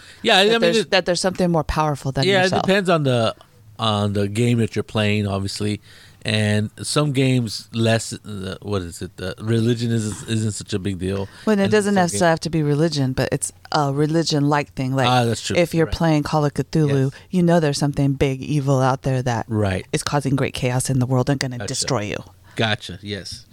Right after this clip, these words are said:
Speaker 1: Uh, sorry for the, the, the weird, uh, di-, digression, but you're right. I think you can get that kind of experience from role-playing games, that, that sense of awe and the sense of, like, man.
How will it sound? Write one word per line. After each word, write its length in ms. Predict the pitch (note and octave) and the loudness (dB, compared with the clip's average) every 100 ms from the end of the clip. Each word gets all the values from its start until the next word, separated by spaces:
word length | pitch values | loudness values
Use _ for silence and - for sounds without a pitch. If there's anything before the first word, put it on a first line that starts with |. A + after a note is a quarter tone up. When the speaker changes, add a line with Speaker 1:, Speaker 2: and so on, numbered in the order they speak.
| - - | -20 -6
Speaker 1:
Uh, 100 | B2+ | -2
sorry 220 | E3 D3+ | 2 2
for 160 | A#2+ A#2 | 2 -4
the, 360 | G#2+ G2 F#2 - | -4 -4 -6 -14
the, 340 | - F#2+ F2 | -14 -10 -8
the 220 | E2+ G2 | -6 -6
weird, 600 | F2 G#2+ G#2 G2+ F#2 G2 G2 | -2 0 2 2 -2 -4 -6
uh, 460 | E2+ F#2 F#2 F#2 F#2 - - - - - - - - | -6 -6 -6 -8 -12 -20 -20 -20 -20 -20 -20 -20 -12
di-, 140 | G2+ G#2+ - G#2 | -6 -6 -8 -6
digression, 600 | G#2+ G#2 G2+ G#2 - G#2 - - - | -2 0 0 -2 -2 -4 -8 -20 -2
but 180 | C3+ D3 | 2 4
you're 120 | D#3 | 4
right. 260 | E3 D#3+ - | 4 4 2
I 80 | B2 | -4
think 260 | C3+ D#3 - _ _ _ _ - | -2 -4 -6 _ _ _ _ -6
you 160 | C3+ B2 | -4 0
can 240 | C#3 C3+ | 0 0
get 180 | A2 G#2 | -2 -2
that 160 | G#2 | -4
kind 160 | - G2+ | -2 -2
of 140 | F#2+ | 0
experience 520 | F#2+ - G#2+ G2+ F#2+ - | -2 -4 -2 -2 -2 -6
from 280 | F#2+ F2 - | -6 -6 -8
role-playing 400 | G2 G2 - F2+ | -4 -4 -2 -4
games, 280 | E2+ F2+ F2+ | -4 -8 -8
that, 200 | F#2+ F#2 - - | -8 -8 -12 -16
that 240 | - F#2+ - | -12 -12 -10
sense 300 | - F#2 F2+ | -10 -8 -8
of 80 | F2 | -4
awe 320 | F#2+ F#2+ F#2+ | 0 0 0
and 140 | G2 | -2
the 40 | G2+ | -4
sense 300 | - G#2 - | -2 -4 -4
of, 80 | F#2 | -8
like, 240 | F#2 - | -8 -4
man. 340 | A2 A2 F#2+ | -2 -2 -4